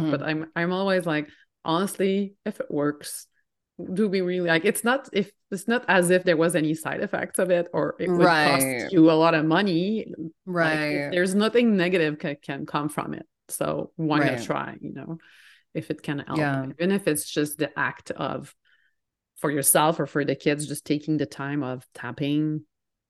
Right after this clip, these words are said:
Speaker 2: Yeah.
Speaker 1: Maybe that's just it, you know, just,
Speaker 2: Yeah.
Speaker 1: like, taking that
Speaker 2: Right.
Speaker 1: time of concentrating. So on some things, it's kind of a mindfulness practice too,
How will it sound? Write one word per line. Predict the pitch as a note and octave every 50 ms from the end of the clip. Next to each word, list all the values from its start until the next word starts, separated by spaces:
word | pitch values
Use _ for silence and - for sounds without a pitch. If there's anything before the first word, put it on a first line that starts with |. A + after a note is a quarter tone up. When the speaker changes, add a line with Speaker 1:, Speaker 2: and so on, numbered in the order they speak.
| _ _ _ _ _
Speaker 2:
Yeah. | E3 D3 C#3 C#3
Speaker 1:
Maybe | E3 D#3+ D#3+ E3 E3+
that's | D3+ D#3 C#3+ C#3+ -
just | - D3 C3 -
it, | - - - - - _ _ _ _ _ _ _ _ _ _
you | D#3+ D#3+
know, | D#3+ D#3+ D#3+ E3 D#3+ D#3+
just, | - F#3 F3
Speaker 2:
Yeah. | F3 F3+ F3 E3+
Speaker 1:
like, | D#3+ D3+ C#3+ - _ _ _ _ _ _ _ _ _ _ _ _
taking | - F3+ E3 D#3+ D#3 D3+
that | D#3 D#3
Speaker 2:
Right. | D#3+ D#3+ D#3 D3 - -
Speaker 1:
time | D3 D3 - - - - _ _ _ _
of | D3 C3+ C3+ C#3 - -
concentrating. | - C#3+ C#3+ - - C#3 C#3+ - C#3 C3 - C3+ C#3+ D3
So | C#3+ - D#3
on | - C#3 D3 C#3+ -
some | - C#3 C#3 C3+
things, | - F3 E3 D#3 C#3 C3 B2
it's | C3 A#2 - - - - - -
kind | - - C#3 C#3 C#3+
of | C3+ C3+
a | B2+
mindfulness | B2 C3 A#2+ B2+ C3 - - - C#3 - - - -
practice | - - - - - - - - - -
too, | - - - - E3 D3+